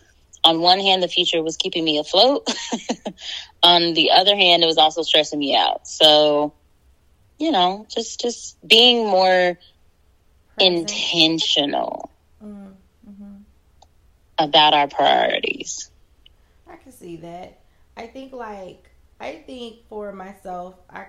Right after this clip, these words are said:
Speaker 2: kinda want to, um, hmm, let me think about this. <laughs>
Speaker 1: Mm-hmm.
Speaker 2: Like,
Speaker 1: Mm-hmm.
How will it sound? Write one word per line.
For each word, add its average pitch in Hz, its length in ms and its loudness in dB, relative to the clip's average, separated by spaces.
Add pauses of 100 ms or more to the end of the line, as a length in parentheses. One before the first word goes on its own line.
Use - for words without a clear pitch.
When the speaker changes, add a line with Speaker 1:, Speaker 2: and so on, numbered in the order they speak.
Speaker 2:
kinda 196 280 -18
want 180 340 -18 (140)
to, 175 520 -20 (140)
um, - 640 -20 (1200)
hmm, 170 260 -18 (240)
let 180 120 -20
me 180 100 -20
think 170 140 -20
about - 220 -20
this. - 300 -20 (420)
<laughs> 294 120 -12 (140)
Speaker 1:
Mm-hmm. 190 420 0 (460)
Speaker 2:
Like, 269 400 -4
Speaker 1:
Mm-hmm. 160 240 0